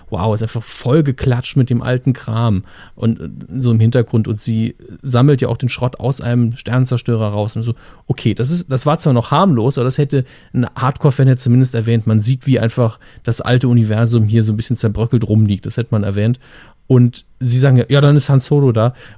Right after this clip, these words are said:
während das Raumschiff von Han Solo ja vorher für alle Hardcore-Fans eher so ist. Und dann,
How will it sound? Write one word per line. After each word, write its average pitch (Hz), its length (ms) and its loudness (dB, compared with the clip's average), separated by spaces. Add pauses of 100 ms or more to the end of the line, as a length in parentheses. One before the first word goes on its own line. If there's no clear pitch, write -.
(140)
während 127 360 2 (300)
das 120 220 -2
Raumschiff 123 520 4
von 123 180 4
Han 123 140 6
Solo 123 500 2 (220)
ja 123 120 0
vorher 131 580 2
für - 240 -4
alle 143 380 2
Hardcore-Fans 131 580 0
eher 131 160 2
so 123 80 4
ist. - 120 -4 (160)
Und 113 160 -4
dann, 127 220 4